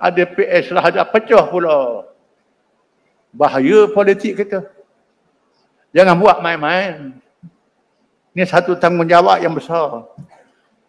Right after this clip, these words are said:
Kejujuran mengundi mesti ditunaikan. Dan kita mesti pujuk seramai orang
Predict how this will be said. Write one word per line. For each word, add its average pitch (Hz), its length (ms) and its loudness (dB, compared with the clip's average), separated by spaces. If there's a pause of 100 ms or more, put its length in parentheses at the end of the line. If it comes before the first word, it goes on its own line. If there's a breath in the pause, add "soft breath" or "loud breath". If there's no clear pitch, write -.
Kejujuran 202 400 0
mengundi 190 480 0
mesti 180 400 -4
ditunaikan. 143 640 -8 (2000)
Dan 262 240 2
kita 277 160 2
mesti 285 240 2
pujuk 349 640 4
seramai 285 400 6
orang 277 560 6